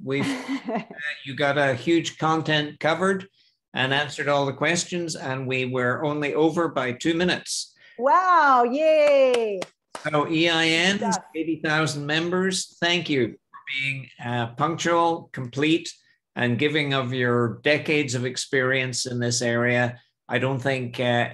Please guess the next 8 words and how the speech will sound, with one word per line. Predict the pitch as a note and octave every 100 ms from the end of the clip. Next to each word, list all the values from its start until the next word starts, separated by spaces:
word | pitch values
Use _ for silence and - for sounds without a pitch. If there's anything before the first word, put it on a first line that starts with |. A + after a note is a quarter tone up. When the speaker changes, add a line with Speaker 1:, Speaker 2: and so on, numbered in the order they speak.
| -
Speaker 1:
anyone | C#3+ D#3 C#3+ C3+ C3 B2+
could | B2+ B2 -
complain | B2 A#2+ C3+ C3 B2
about | A2+ A#2+ A#2+
the | A#2+
R | A#2+ B2 B2+
O | B2+
I | B2+ B2 A#2 A2+